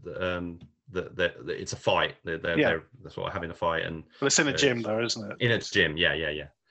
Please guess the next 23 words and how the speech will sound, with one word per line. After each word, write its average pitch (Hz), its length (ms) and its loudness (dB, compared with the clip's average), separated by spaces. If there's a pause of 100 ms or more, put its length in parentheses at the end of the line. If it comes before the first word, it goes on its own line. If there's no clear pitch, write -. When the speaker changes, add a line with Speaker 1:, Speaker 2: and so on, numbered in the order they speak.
(120)
Speaker 2:
Uh, 113 240 -8
yeah, 131 160 4
that's 117 160 2
the 123 60 -2
one 113 80 -8
I'm 104 40 -8
thinking - 220 -18
of. - 120 -20 (360)
Speaker 1:
Yeah, 87 140 -2
yeah. 76 160 -6 (480)
So, - 180 -6
yeah, 90 240 4
that 107 160 4
was 90 100 -8
really 82 200 -6
good. 87 300 -2
Keir 87 220 -4
Stewart's 82 640 -10
film, 82 400 -10
Speaker 2:
Mm. - 80 -10
Speaker 1:
and 82 340 -4
she's 90 240 -8
also, 95 220 -6